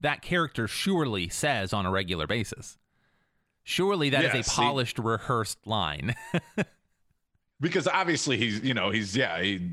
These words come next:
Speaker 2: he owns a giant megacorp that <laughs> is a science-based
Speaker 1: Yeah.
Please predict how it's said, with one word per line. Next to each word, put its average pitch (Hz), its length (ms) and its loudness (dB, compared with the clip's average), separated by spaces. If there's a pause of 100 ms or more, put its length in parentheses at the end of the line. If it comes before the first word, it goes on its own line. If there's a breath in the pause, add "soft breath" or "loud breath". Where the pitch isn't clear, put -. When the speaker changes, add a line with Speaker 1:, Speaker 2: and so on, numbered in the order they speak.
Speaker 2:
he 110 180 0
owns 113 300 0
a 107 40 0
giant 113 540 0
megacorp 110 680 0
that 98 180 0 (120)
<laughs> - 40 -6
is 107 220 -4
a 104 160 -2
science-based 98 960 -2
Speaker 1:
Yeah. 85 200 -2